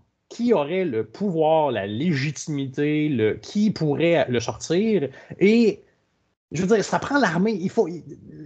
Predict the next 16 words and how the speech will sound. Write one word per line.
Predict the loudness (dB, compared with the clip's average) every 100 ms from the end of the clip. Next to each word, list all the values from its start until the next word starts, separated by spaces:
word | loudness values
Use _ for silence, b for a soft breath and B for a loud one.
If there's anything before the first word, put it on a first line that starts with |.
| 4
ultimement, | 6 8 4 -4 0 0 2 0
là, | 2 2
la | 0
situation | -4 -2 -2 0 -2
à | 0
l'heure | 0
ac-, | 0 -4
ac-, | -6 -6 -6
actuelle, | -8 -2 0 2 2 0
elle | -2 2
est | 2
dans | 4 2
les | 2 0
mains | 0 -2
des | -2
militaires, | -2 -2 0 0 2 0